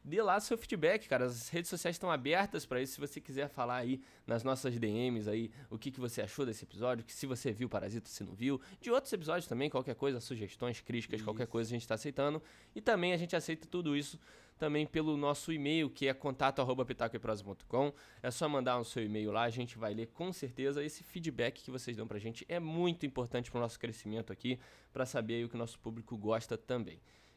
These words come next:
Speaker 1: É isso, Yukio, fechou?
Speaker 2: Boa. É isso aí, galera. Avaliem também a gente aí, se o seu aplicativo permite avaliação, dá cinco estrelas lá,
Speaker 1: Isso
Speaker 2: faz um
Speaker 1: aí.
Speaker 2: comentário legal.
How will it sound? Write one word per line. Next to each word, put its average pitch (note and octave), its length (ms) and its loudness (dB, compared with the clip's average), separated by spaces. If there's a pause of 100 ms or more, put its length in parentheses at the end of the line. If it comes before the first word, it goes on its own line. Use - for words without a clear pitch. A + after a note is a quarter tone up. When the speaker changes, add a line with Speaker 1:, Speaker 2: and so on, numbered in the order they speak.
Speaker 1:
É G#2+ 180 2
isso, G#2 260 -2
Yukio, G#2 240 -4
fechou? D3 380 0
Speaker 2:
Boa. G2+ 300 -6 (260)
É B2+ 100 -2
isso D#3+ 220 2
aí, G#3+ 240 10
galera. C#3 320 4
Avaliem G3 420 6
também B3 260 4
a A3 80 6
gente G#3 300 2
aí, F#3+ 160 2
se - 120 -6
o - 20 -8
seu G3+ 140 4
aplicativo G3 560 2
permite F3 440 0
avaliação, D#3 720 0 (160)
dá C#3+ 320 4
cinco B3 240 -8
estrelas F#3 440 -4
lá, E3 280 4
Speaker 1:
Isso - 80 0
Speaker 2:
faz E3+ 180 2
um F#3+ 60 -2
Speaker 1:
aí. A#2+ 60 -2
Speaker 2:
comentário D#3+ 440 0
legal. C#3+ 580 4